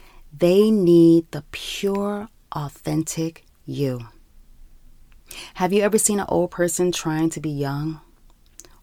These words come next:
Or a young person trying to look or be super old? It looks crazy. Don't try to be something you're not, because the devil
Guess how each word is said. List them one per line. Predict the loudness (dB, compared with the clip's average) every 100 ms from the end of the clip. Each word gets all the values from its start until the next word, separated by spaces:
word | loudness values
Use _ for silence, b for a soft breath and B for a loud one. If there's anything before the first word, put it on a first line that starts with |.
| 0
Or | 2 4
a |
young | 2 0 4 2
person | 2 0 0 0 -2
trying | -2 0 2 2
to | 0
look | -4 -2 -4 -4
or | -6
be | -4 -4
super | -2 -2 -2 -4 -4
old? | -2 -2 -4 -8 -18 _ _ _ -20 _ -8 4
It | 4
looks | 4 0 -4
crazy. | -12 -6 -2 -2 -2 -2 -2 -2 -8 -18 -20 _ _ _ -20 _ -20 b b b b b -14 2
Don't | 4 6 4 0
try | -6 -4 -4 -4
to | -4
be | -4 -2 -2
something | -2 -2 -2 -2 -2
you're | 0 0
not, | 0 -4 -8 -8
because | -10 -8 -8 -6 -6
the | -12 -14 -12 -6
devil | -6 -2 -2 -2 -6